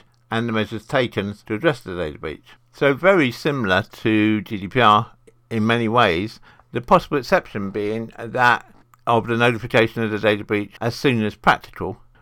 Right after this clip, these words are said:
rather than having a set time limit of seventy-two hours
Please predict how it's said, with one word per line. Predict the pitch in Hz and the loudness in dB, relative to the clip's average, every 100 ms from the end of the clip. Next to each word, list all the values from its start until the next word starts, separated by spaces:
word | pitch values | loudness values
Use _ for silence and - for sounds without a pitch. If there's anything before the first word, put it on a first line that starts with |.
| _ | _
rather | 110 120 131 127 98 | 2 6 8 6 2
than | 90 90 98 101 113 - _ _ | -2 -2 -2 -4 -12 -20 _ _
having | 110 101 | -10 -8
a | 101 | -8
set | 98 131 95 - | -4 -2 -4 -2
time | 113 92 | -2 0
limit | 90 90 | -2 -8
of | - | -10
seventy-two | - 98 90 87 - 101 | -8 -8 -8 -12 -8 -4
hours | 87 90 90 - | -2 -2 -4 -10